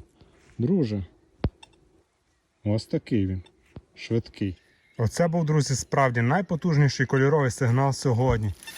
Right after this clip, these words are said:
І погляньте, що це таке. Насос велосипедний. Я вже попробував.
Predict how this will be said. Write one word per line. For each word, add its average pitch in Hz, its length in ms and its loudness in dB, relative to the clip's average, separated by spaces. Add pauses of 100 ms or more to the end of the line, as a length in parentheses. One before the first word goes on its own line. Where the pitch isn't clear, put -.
(180)
І 143 120 2
погляньте, 165 680 0
що 170 520 -2
це 143 280 -2
таке. 123 540 -2 (1300)
Насос 165 520 -2 (1040)
велосипедний. 113 800 -2 (1120)
Я 123 100 2
вже 127 160 2
попробував. 127 680 -2